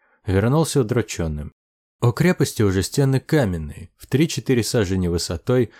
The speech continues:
войско сильное, а хуже всего, со всех сторон крепость водой окружена.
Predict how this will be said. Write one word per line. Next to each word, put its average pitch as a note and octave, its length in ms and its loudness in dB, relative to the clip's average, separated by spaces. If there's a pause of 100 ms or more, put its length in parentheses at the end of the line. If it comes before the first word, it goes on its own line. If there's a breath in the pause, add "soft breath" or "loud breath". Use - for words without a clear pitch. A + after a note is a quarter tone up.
(140)
войско G#2+ 500 0
сильное, A2+ 640 0
а F2+ 120 -2
хуже C3+ 320 0
всего, G#2+ 520 0 (260 soft breath)
со G2+ 220 -2
всех D3 260 0
сторон B2 460 0
крепость B2 560 0
водой A#2+ 480 2
окружена. F2 600 -2